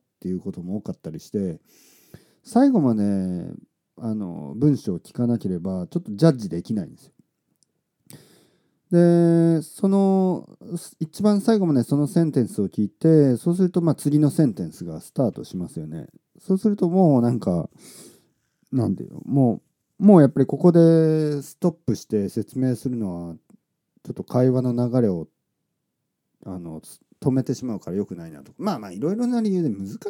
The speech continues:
いですよね。もちろんできるんですよね。もちろんできるけど、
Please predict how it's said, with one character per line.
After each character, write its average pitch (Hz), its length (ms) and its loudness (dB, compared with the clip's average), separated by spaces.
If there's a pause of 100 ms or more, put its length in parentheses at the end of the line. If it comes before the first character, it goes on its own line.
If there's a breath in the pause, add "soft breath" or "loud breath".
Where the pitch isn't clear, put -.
(120)
い 320 40 -4
で 220 40 -4
す - 100 -20
よ - 60 -20
ね。 - 80 -20 (1900 soft breath)
も 196 180 2
ち - 120 -2
ろ 392 160 4
ん 95 80 -4
で 113 140 0
き - 120 0
る 208 120 4
ん 104 40 -2
で 76 120 -10
す - 80 -20
よ - 100 -16
ね。 - 120 -16
も 156 180 -2
ち 392 160 -2
ろ 214 100 4
ん 143 60 2
で 131 100 2
き 165 80 2
る 160 100 6
け 127 140 0
ど、 143 500 2